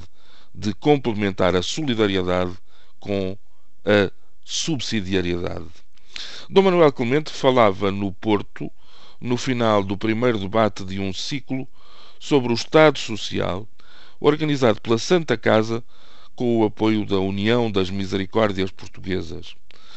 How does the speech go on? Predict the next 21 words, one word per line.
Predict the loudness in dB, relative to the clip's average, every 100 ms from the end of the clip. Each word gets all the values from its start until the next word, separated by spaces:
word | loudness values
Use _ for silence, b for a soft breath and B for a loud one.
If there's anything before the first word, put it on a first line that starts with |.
| B B
Foi, | -6 6 8 8 2 -8 -8 -6
como | -4 -2
já | 0 0
se | -2
viu, | -2 0 0 -2 -8 -8 -8 -8 -6
inequívoco. | -2 -2 -2 -2 -2 -2 -8 -8 -8 -8 B B B B
Nas | 6 6 8
áreas | 6 6 2 0
do | 2
ensino | 4 4 -2 -4 -4 -8 b b b b b
e | -2 6
nas | 6 8
outras | 6 6 6 2
em | 2 -2
que | -4
o |
Estado | 4 4 4
Social | 0 -4 4 6 6
vai | 6 4
sendo | 4 0 0
construído, | -2 -2 -2 -4 -2 -4 -6